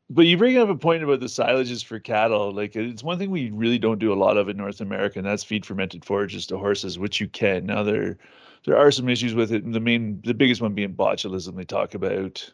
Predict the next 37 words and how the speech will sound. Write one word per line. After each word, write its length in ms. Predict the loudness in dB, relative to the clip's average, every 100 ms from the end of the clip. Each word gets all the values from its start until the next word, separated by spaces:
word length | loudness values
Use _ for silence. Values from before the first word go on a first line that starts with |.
| _
Um, 400 | -6 -4 -6 -4 0
and 100 | 0
it's 140 | 2
certainly, 640 | 2 4 6 4 4 -4 -12 -20 -20 -20 _ _ _ _ _ _ -6
you 80 | -2
know, 100 | 0
when 160 | 2
you're 160 | 2 2
in 120 | 4
a, 240 | 2 2
I 640 | -2 -14 -20 -20 _ _ -10
don't 100 | -4
wanna 180 | -2 -4
call 260 | 2 2 2
it, 160 | 2
uh, 280 | 0 0 -4 -8 _ _ _ _ _ _ -4
emergency 640 | 0 2 2 0 -4 -6
per 240 | -2 -2
se, 460 | -2 4 6 6 4
but 240 | 2 -2 -4 _ _ -20 _ -10
it's 160 | 0
really 180 | 4 4
not 180 | 4 0
an 120 | 2
option 300 | 0 0 -6
'cause 80 | -10
it 80 | -6
takes 160 | -4
a 60 | 0
lot 120 | 0
of 80 | 0
for-, 240 | -2 -2 -2
like, 240 | -6 -6
planning 500 | -4 -4 -4 -6 -6
and 260 | -8 -10 -10
storage 640 | -2 0 0 -2 -4 -8
mechanisms 640 | -4 -6 -6 -8 -8 -8